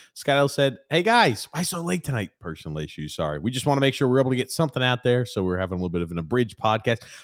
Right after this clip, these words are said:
Frank K said he's, we thought we were s-, starting at three, three A M, Grumpy. Um, J G said, "Let me guess, you guys are running on Central Standard Time." No, no, no, no.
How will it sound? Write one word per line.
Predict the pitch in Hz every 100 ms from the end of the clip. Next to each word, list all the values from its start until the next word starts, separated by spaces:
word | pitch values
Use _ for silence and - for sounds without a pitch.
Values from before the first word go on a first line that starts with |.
| _
Frank | - -
K | 233 226
said | 208 208
he's, | 196 220 - _ 226
we | 208 214
thought | - 202 196
we | 214
were | 208
s-, | - -
starting | - - 233 226
at | 220 _
three, | 403 403 - _ _ -
three | - 370
A | 427 415
M, | - 392
Grumpy. | - - - 185 185 - _ _ _ -
Um, | 143 135 127 107 _ _ _ -
J | 120
G | 117
said, | 110 104
"Let | 113
me | 113
guess, | 104 85 -
you | 98
guys | 98 110 104
are |
running | 98 101
on | 98
Central | 98 120 120 -
Standard | 120 - 101 87 85
Time." | - 85 80 80
No, | 90 98 92 90
no, | 87 80 80 78
no, | 80
no. | 73 73 71